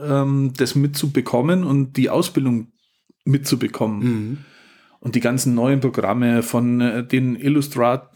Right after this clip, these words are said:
Speaker 1: also Freehand, Illustrator,
Speaker 2: Ja.
Speaker 1: PageMaker gab's da noch, Quark Express und solche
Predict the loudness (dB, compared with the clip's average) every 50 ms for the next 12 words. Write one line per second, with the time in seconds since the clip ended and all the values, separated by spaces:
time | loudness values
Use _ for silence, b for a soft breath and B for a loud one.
0 | _ _ _ -8 -4 -2 0 2 2 2 2 0 -4 -8 -8 0 2 2 2 4
1 | 2 2 2 2 2 0 -2 -2 -2 0 0 0 0 0 0 2 2 2 2 2
2 | 2 2 2 2 2 0 0 0 0 0 -2 -2 -2 -2 -2 -2 0 0 -2 0
3 | 0 -2 -2 -2 -2 -2 -2 0 -2 -2 -4 -4 -4 -4 -2 -2 -2 -4 -6 -6
4 | -6 -6 -4 -2 -2 -2 -2 -2 -2 -2 0 0 2 2 4 2 2 0